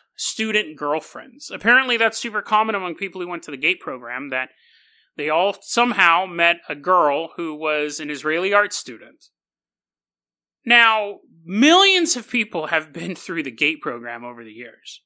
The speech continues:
So technically, if <laughs> this part of it was true, you'd have more people who have an Israeli art girlfriend <laughs> than there are citizens of Israel. So again, I, I mean, maybe, maybe that <laughs> seems to be, like, an outlier thing, like,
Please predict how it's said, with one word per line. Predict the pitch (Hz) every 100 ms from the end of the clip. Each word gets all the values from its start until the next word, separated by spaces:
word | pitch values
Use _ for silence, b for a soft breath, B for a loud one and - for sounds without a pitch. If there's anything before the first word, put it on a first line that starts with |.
| _ _ _ _ _ _ _
So | - 226
technically, | 214 277 294 294 - 214 185
if | 170 -
<laughs> |
this | 202 - - -
part | 294 277
of | 240
it | 220
was | 208
true, | - 277 269 196
you'd | 185 233 247
have | 220
more | 196 233 277
people | - 262 - 202 175 b b b b _
who | 220
have | - 214 226
an | 214
Israeli | 190 170 208 214 190
art | 196 190 160
girlfriend | 175 208 - 170 - 302 294 294 -
<laughs> | -
than | 190 233
there | 233 220
are | 208 220
citizens | 214 262 226 - 185
of | 170
Israel. | 165 120 110 113 _ _ _
So | - 269 262
again, | 269 247 311
I, | 247 240 240 247
I |
mean, | 311 302 B B -
maybe, | 311 339 370 359 339 330 269
maybe | 240 277 330 339 320 320 294 277 269
that | 202 208 202 202
<laughs> |
seems | - - 302 277 269
to | - 220
be, | 160 180 190
like, | 196 170
an | 160 -
outlier | 170 170 185 185 185 190
thing, | 190 185 180
like, | 147 135